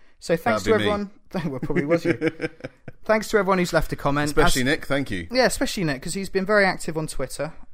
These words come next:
Speaker 1: Um,
Speaker 2: Yeah.
Speaker 1: and we've not bashed the Jets so far this week, so he'll be happy.
Speaker 2: <laughs> Yeah.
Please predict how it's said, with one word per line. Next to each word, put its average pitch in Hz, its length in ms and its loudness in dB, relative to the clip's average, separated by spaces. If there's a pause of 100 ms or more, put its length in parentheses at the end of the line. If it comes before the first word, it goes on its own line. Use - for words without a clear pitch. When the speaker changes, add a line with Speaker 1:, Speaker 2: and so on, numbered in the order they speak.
Speaker 1:
Um, 143 80 -4
Speaker 2:
Yeah. 143 340 -2 (300)
Speaker 1:
and 147 100 -2
we've 147 140 -6
not 160 160 -4
bashed - 240 -4
the 147 40 -6
Jets 131 240 -6
so 120 140 -4
far 120 260 -4
this - 200 -6
week, - 180 -6
so 120 220 -6
he'll 135 200 -8
be 120 120 -6
happy. 139 180 2 (280)
Speaker 2:
<laughs> - 280 -10
Yeah. 165 280 0